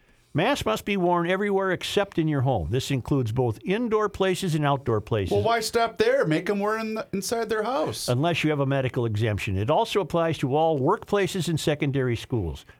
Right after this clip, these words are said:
Speaker 1: Masks can now also not be removed to drink alcohol outdoors.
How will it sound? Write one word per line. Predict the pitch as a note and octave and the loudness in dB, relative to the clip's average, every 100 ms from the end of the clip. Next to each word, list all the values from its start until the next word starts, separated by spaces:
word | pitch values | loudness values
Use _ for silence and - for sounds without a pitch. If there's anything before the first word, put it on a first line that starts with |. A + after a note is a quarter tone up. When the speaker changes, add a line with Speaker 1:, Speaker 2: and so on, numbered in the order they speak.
| - | -4
Speaker 1:
Masks | A2+ B2 D3 - | 0 0 -2 -2
can | C#3+ B2 | -2 0
now | C3 C#3+ D3 - _ | 0 0 -2 -8 _
also | A#2 C#3 - D#3+ | -2 0 0 0
not | C3+ A#2+ C3 F#3+ - | 0 2 2 0 -2
be | G3+ G#3 | -2 0
removed | G#3+ G3+ F#3 D#3 C#3+ C#3+ | 2 2 4 4 2 -2
to | |
drink | A#2+ C#3 C3+ | 0 0 0
alcohol | C3 C3+ C3+ A2+ A2+ G#2+ - | 0 0 0 0 0 0 -2
outdoors. | G#2+ G#2+ - G#2+ F2+ D2 | -2 -2 -2 -2 0 -4